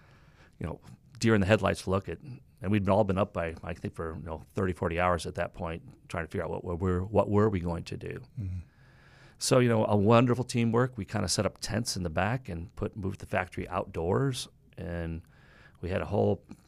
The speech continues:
Speaker 1: bunch of product line we just couldn't make because of what had been damaged, but we were able to cobble together enough stuff to keep other things rolling, and,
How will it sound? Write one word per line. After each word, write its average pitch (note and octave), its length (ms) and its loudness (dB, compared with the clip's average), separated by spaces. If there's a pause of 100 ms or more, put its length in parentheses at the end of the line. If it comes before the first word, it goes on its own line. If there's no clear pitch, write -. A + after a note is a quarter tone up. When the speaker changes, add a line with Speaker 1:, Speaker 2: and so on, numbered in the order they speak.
(120)
Speaker 1:
bunch A2+ 240 -4
of - 60 -14
product G#2+ 280 0
line E2+ 140 -4
we F2 80 -4
just F#2 140 -4
couldn't E2+ 260 -6
make F2+ 320 0
because F2 240 -8
of D#2+ 60 -10
what F#2 120 -6
had F2 120 -6
been E2 100 -6
damaged, F2 540 -4
but F2+ 180 -8
we F#2 160 -6
were F2+ 100 -4
able F2+ 160 -2
to F2 60 -10
cobble F#2 360 -2
together F2+ 320 -2
enough F2+ 180 -4
stuff - 240 -4
to - 80 -14
keep - 220 -10
other F#2+ 160 -2
things F2 300 -8
rolling, F#2 420 -2
and, F2+ 200 -4